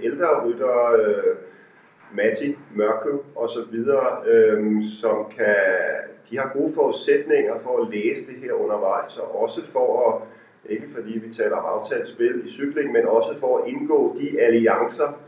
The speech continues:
som i min verden, de skal undervejs for at sidde det rigtige sted på det rigtige tidspunkt. Der er ingen tvivl om, at de udenlandsprofessionelle, øh,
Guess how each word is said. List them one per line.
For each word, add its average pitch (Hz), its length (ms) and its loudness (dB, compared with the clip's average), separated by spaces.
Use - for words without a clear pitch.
som 113 220 0
i 117 60 -6
min 123 220 -4
verden, 113 360 2
de 143 140 -8
skal 139 300 4
undervejs 110 720 0
for 113 200 2
at 113 60 -2
sidde 113 440 0
det 113 120 2
rigtige 107 280 -2
sted 107 260 0
på 113 60 -6
det - 100 -2
rigtige - 300 -6
tidspunkt. 117 380 -4
Der 120 60 0
er 120 40 2
ingen - 200 -4
tvivl 143 120 0
om, 120 180 4
at 113 80 4
de - 140 -8
udenlandsprofessionelle, 127 960 0
øh, 113 480 8